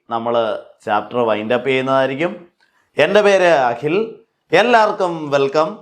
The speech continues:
ബ്രൈറ്റ് അക്കാഡമിയുടെ മറ്റൊരു ക്ലാസ്സിലേക്ക് എല്ലാവർക്കും സ്വാഗതം.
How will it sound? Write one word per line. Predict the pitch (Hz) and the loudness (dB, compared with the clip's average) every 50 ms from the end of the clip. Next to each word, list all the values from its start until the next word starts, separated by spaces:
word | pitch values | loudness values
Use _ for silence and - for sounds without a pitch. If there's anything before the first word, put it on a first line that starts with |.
| _ _ - 120 | _ _ -8 -4
ബ്രൈറ്റ് | 139 143 151 185 185 - 190 | 0 0 0 0 -2 -6 -8
അക്കാഡമിയുടെ | - - 180 170 165 160 160 160 160 160 156 151 151 143 135 123 113 - - - 110 117 123 | -6 -2 0 0 0 0 -2 -4 -4 -4 -4 -2 -4 -4 -4 -6 -8 -10 -12 -14 -10 -4 0
മറ്റൊരു | 135 135 131 - - 208 202 196 185 | 0 0 -2 -2 -2 -2 0 0 0
ക്ലാസ്സിലേക്ക് | 160 156 147 143 147 139 131 135 131 131 123 120 113 104 87 - - - 101 104 | 0 0 0 0 -2 -6 -8 -8 -8 -6 -6 -6 -4 -4 -6 -8 -12 -10 -8 -6
എല്ലാവർക്കും | 110 127 135 139 123 117 110 - 120 127 156 170 - _ _ _ - | 0 2 2 2 2 0 -4 -6 -10 -10 -10 -12 -18 _ _ _ -8
സ്വാഗതം. | - 101 95 95 98 92 - - | -6 -6 -6 -6 -8 -10 -12 -14